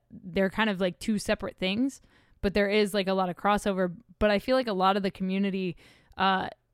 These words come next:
has this thought they're either,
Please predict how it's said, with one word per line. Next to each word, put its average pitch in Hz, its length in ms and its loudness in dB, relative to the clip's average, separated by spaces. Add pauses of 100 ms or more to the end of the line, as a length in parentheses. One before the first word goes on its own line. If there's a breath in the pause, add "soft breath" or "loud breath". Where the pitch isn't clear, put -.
(200)
has 226 260 2
this 240 340 0 (280)
thought 208 400 6 (100)
they're 208 200 2
either, 214 600 2